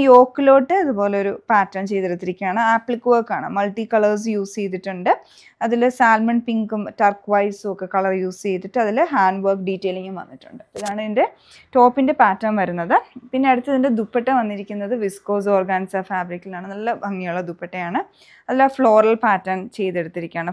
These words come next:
ഫുള്ളായിട്ട് ഡിജിറ്റൽ പ്രിന്റ് ആയിട്ട് വരും. പിന്നെ പ്ലെയിൻ ആയിട്ട് സൈഡിലോട്ട് ബോർഡർ വന്നിട്ട് അവിടെ സ്കാലപ്പ് ചെയ്തിരിക്കുകയാണ്. ആ ഒരു പീച്ച് കളറിലുള്ള ത്രെഡ് ഇട്ടുള്ള സ്കാലപ്പ്. നമ്മളിത് ഓ-, ഫുള്ളായിട്ട് സ്റ്റിച്ച് ചെയ്തിട്ട് കഴിയുമ്പോൾ നല്ല ഭംഗിയായിരിക്കും കാണാനായിട്ട്. ഒരു ഡിസൈനർ പാറ്റേണിൽ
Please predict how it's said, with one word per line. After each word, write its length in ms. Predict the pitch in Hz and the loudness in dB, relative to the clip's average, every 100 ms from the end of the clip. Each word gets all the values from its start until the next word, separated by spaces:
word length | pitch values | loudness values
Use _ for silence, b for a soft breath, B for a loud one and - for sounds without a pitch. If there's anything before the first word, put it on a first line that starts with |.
| - | -6
ഫുള്ളായിട്ട് 460 | 208 220 196 185 196 | -4 -2 -4 -6 -8
ഡിജിറ്റൽ 300 | 190 180 190 190 | -8 -8 -10 -8
പ്രിന്റ് 220 | 208 202 | -8 -6
ആയിട്ട് 180 | 185 180 180 | -6 -6 -4
വരും. 180 | 220 427 b b b | -4 -6 b b b
പിന്നെ 140 | - 247 | -6 0
പ്ലെയിൻ 300 | 269 254 269 285 | 4 4 4 4
ആയിട്ട് 220 | 247 233 247 370 453 - | 4 2 0 0 0 2
സൈഡിലോട്ട് 440 | 226 214 220 233 214 | 2 4 2 0 2
ബോർഡർ 280 | 208 202 220 | 4 4 2
വന്നിട്ട് 240 | 196 190 233 | -4 -4 -4
അവിടെ 140 | 214 262 | -2 -2
സ്കാലപ്പ് 460 | - 220 185 185 190 185 | -2 0 0 0 -4 -6
ചെയ്തിരിക്കുകയാണ്. 560 | 127 - - - - - _ _ | -6 -12 -12 -12 -12 -16 _ _
ആ 100 | - 220 208 | -6 -2 -2
ഒരു 80 | 226 | -4
പീച്ച് 300 | 220 214 - - | -6 -8 -8 -4
കളറിലുള്ള 440 | 196 180 180 180 196 | -2 0 -2 -2 -2
ത്രെഡ് 240 | 185 170 175 | -4 -6 -8
ഇട്ടുള്ള 240 | 165 170 233 | -6 -6 -6
സ്കാലപ്പ്. 460 | - 143 - - - _ b b b _ | -6 -6 -8 -16 -20 _ b b b _
നമ്മളിത് 300 | 240 254 269 254 | 4 6 8 8
ഓ-, 160 | 233 - | 8 2
ഫുള്ളായിട്ട് 460 | 247 277 277 240 262 | -4 0 -2 -2 -8
സ്റ്റിച്ച് 280 | 247 214 - | -12 -12 -8
ചെയ്തിട്ട് 320 | 247 226 226 | -6 -6 -8
കഴിയുമ്പോൾ 260 | 214 208 214 | -8 -6 -6
നല്ല 160 | 202 208 233 | -4 0 0
ഭംഗിയായിരിക്കും 580 | 233 196 202 196 175 185 185 | 0 -6 -6 -8 -8 -12 -12
കാണാനായിട്ട്. 420 | 180 180 180 185 214 | -10 -10 -12 -6 -2
ഒരു 80 | 202 | -2
ഡിസൈനർ 480 | 196 190 180 185 220 | 0 -2 -4 -6 -10
പാറ്റേണിൽ 480 | 208 190 - 185 196 | -8 -10 -10 -10 -8